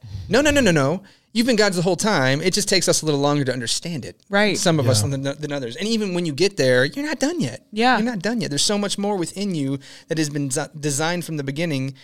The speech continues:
Speaker 1: and rede-, like we said, your new creation or redeemed, like we were saying earlier, that we're just now opening, our eyes are being opened to.
Speaker 2: Mm.
Speaker 3: Yep.
Speaker 2: I love that. You
Speaker 1: Oof.
Speaker 2: said we're being made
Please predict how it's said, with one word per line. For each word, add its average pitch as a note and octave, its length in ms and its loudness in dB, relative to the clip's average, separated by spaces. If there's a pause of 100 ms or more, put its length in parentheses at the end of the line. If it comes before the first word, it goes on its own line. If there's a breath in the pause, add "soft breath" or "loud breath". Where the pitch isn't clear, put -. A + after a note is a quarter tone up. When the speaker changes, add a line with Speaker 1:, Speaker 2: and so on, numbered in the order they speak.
(360 loud breath)
Speaker 1:
and D#3+ 160 0
rede-, C#3+ 400 -4
like C3 140 -8
we B2+ 80 -8
said, B2 340 2
your C3 160 -6
new C#3 140 2
creation C#3 320 0
or A2+ 80 -2
redeemed, C3+ 420 -2
like C3 120 -4
we C3 40 -8
were B2 40 -4
saying B2+ 200 -2
earlier, A#2 480 -2 (640 soft breath)
that C#3+ 200 0
we're D3 140 -2
just D3 460 0
now C3+ 400 -2 (300)
opening, C3+ 400 -2
our B2+ 120 2
eyes B2+ 200 4
are B2 40 -4
being A#2+ 140 -2
opened G#2+ 300 -8
to. - 180 -6
Speaker 2:
Mm. A#3 300 2 (180)
Speaker 3:
Yep. B2 200 -4 (180 loud breath)
Speaker 2:
I F#3+ 80 2
love G3+ 340 0
that. D#3+ 260 2
You F#4 100 -2
Speaker 1:
Oof. - 60 -8
Speaker 2:
said G#3+ 200 -2
we're G3+ 160 0
being A3 580 0
made D#3 380 -4